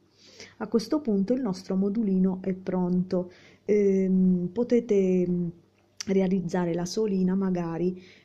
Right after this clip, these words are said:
partendo da una, mm, rocaille di punta, delle triplette inserite, fare una solina con delle quindici zero. Io personalmente ho, eh, aggiunto un anellino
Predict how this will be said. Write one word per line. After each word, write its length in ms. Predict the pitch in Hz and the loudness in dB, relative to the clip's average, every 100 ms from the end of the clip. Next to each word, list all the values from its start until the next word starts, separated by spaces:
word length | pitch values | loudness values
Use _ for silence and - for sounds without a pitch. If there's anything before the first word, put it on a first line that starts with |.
| _ | _
partendo 720 | 180 180 - 190 175 180 180 | -6 -6 -6 -2 0 2 0
da 220 | 175 170 170 | -2 -4 -4
una, 500 | 180 170 160 151 - | -4 -4 -6 -8 -10
mm, 480 | 156 185 175 180 139 | -10 -10 -10 -8 -4
rocaille 440 | 185 185 180 170 | -4 -4 -6 -4
di 140 | 170 180 | -4 -6
punta, 500 | 185 175 170 170 190 | -4 -4 -4 -4 -4
delle 300 | 180 170 165 | -2 -4 -6
triplette 500 | 180 180 170 170 170 | -8 -4 -6 -4 -6
inserite, 840 | 170 - 202 180 165 165 - 254 - - | -6 -4 -2 -2 -4 -6 -8 -8 -12 -14
fare 200 | - 185 | -4 -2
una 160 | 185 165 | 0 -2
solina 400 | - 175 185 180 | -4 0 0 -2
con 160 | 165 | -4
delle 240 | 165 160 160 | -6 -4 -4
quindici 500 | 175 160 170 170 151 | -6 -6 -4 -6 -6
zero. 420 | 156 147 156 160 | -6 -6 -6 -4
Io 180 | 233 262 | -2 -2
personalmente 1080 | 254 196 - 185 180 185 233 262 247 247 247 - - - | -2 -6 -4 -4 -2 -2 -2 -4 -4 -4 -4 -6 -20 -6
ho, 340 | 202 196 - - | 0 0 -2 -4
eh, 440 | 180 175 170 170 - | -4 -4 -4 -6 -6
aggiunto 960 | 190 170 180 190 190 185 185 180 175 - | -6 -6 -6 -2 2 0 0 -4 -4 -2
un 180 | 190 | -2
anellino 920 | 175 180 202 208 190 180 175 180 202 | -2 -2 -2 -2 -2 0 0 -2 -4